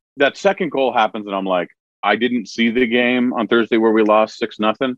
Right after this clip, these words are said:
but I'm like, if we get blown out four five nothing, and, and I think it's heartbreaking when I went to the Vegas game. I've been to three Oilers games in Vegas, and I went to the one in February before the world shut down,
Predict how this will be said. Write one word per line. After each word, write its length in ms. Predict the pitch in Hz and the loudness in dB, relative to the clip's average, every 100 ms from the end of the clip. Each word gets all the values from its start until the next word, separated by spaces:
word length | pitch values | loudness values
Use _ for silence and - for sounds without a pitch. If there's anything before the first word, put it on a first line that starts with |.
| _ _ _ _ - | _ _ _ _ 0
but 280 | 104 107 95 | 4 4 2
I'm 240 | 95 92 | 0 0
like, 220 | 90 85 - | 0 -2 -2
if 120 | 92 | -2
we 140 | 98 110 | 0 2
get 200 | 113 92 | 2 2
blown 240 | 101 98 | 2 2
out 180 | 92 87 | 0 -2
four 260 | - 90 90 | -2 0 0
five 280 | - 87 | 2 2
nothing, 300 | 87 92 101 - | 2 -2 -4 -6
and, 140 | 107 - | -8 -2
and 120 | 113 | 0
I 100 | 107 - | 0 0
think 160 | 160 | 0
it's 160 | 165 147 | 0 -2
heartbreaking 720 | - 131 131 143 143 151 156 - _ _ - | -4 -2 2 0 2 0 -2 -8 _ _ -2
when 560 | 117 117 117 113 110 - _ _ | 2 4 4 2 0 -4 _ _
I 100 | 123 | 0
went 260 | 135 147 - | 2 0 -2
to 100 | 123 | -6
the 80 | 107 | -2
Vegas 340 | 113 113 120 | -2 -2 -2
game. 240 | - 117 | -4 -2
I've 140 | 110 101 | -2 0
been 160 | 117 | 0
to 180 | 107 101 | 2 0
three 320 | - - 113 | -2 -2 0
Oilers 300 | 110 104 104 | 2 2 0
games 260 | - 104 98 | -2 -4 -4
in 120 | 95 | -2
Vegas, 440 | 87 107 95 87 - | 2 2 4 0 -2
and 100 | 92 | -2
I 40 | |
went 200 | 98 107 | 0 -2
to 80 | - | -2
the 80 | 101 | 0
one 180 | 101 101 | 2 0
in 100 | 90 | -2
February 460 | 101 95 101 104 | -4 0 2 2
before 240 | 98 - 92 | 0 -4 -4
the 80 | |
world 200 | 82 90 - | -4 -4 -2
shut 200 | 135 - | -4 0
down, 300 | 139 151 | -2 -2